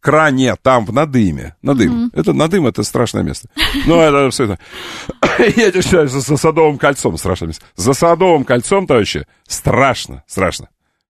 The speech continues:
Speaker 1: Как чудом живы, чудом, живы чудом. Ну, хорошо. Значит, а Серега аж в Надыме, то есть он далеко от Садового кольца, понимаете? Хорошо. Значит, я говорю, что он говорит,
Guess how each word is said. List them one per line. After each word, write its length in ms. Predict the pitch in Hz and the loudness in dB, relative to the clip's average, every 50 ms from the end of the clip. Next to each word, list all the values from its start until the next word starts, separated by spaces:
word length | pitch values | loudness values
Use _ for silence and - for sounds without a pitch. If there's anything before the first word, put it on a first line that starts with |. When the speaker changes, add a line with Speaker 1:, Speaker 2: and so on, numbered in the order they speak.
| _ _ | _ _
Speaker 1:
Как 260 | - 143 160 - - _ - - _ | 0 0 0 0 -4 _ -20 -20 _
чудом 520 | - - - 208 240 247 226 180 170 147 135 | -8 -2 0 2 2 4 4 2 0 0 0
живы, 340 | 131 127 127 110 107 82 | -2 0 0 0 -2 -2
чудом, 720 | - - - - 147 196 214 214 208 156 127 123 123 123 - _ _ _ | -4 -6 -4 -2 0 0 0 -2 -4 -2 -2 -2 -2 -4 -8 _ _ _
живы 320 | - 104 107 143 170 170 151 | -6 -2 0 2 2 0 0
чудом. 380 | - - 101 104 95 87 87 - _ _ - - _ | -2 -4 -6 -6 -6 -6 -8 -10 _ _ -20 -12 _
Ну, 100 | - 165 | -2 0
хорошо. 360 | 175 202 208 - - 120 82 - - - - - - | 0 0 -2 0 -2 -2 -2 -4 -10 -20 -20 -10 -6
Значит, 440 | - 107 139 147 139 - 147 123 - _ _ _ | -2 0 2 0 2 2 0 -2 -2 _ _ _
а 140 | - - - | -2 -2 0
Серега 380 | - 147 156 214 233 202 160 | 2 2 2 2 2 2 0
аж 100 | 151 143 | 0 -2
в 80 | 135 123 | -2 -2
Надыме, 480 | 139 165 170 143 139 127 110 87 80 | -2 -2 0 2 2 2 2 0 -2
то 100 | - - | -6 -6
есть 120 | 85 - 113 | -4 -4 -2
он 80 | 110 | 0
далеко 300 | 95 117 127 139 - 123 104 | 0 0 0 2 2 0 0
от 80 | 95 | 0
Садового 280 | - 98 82 90 85 78 | -2 -4 -2 -2 -4 -2
кольца, 280 | - 85 82 - - 71 | -4 -6 -8 -6 -8 -10
понимаете? 440 | - - 85 120 156 175 - - - - _ _ _ - - - _ | -10 -8 -4 -2 -2 -2 -4 -6 -14 -20 _ _ _ -20 -20 -4 _
Хорошо. 340 | 151 185 202 - 131 92 - _ _ _ | 0 2 2 2 0 -2 -4 _ _ _
Значит, 380 | - 107 143 151 - 156 127 113 | -2 0 0 0 0 -2 -4 0
я 180 | 147 175 185 | 2 2 2
говорю, 180 | 165 165 147 131 | 2 2 0 0
что 160 | - - 135 | 0 2 2
он 100 | 139 143 | 2 2
говорит, 240 | 131 131 120 - - | 2 2 0 0 -4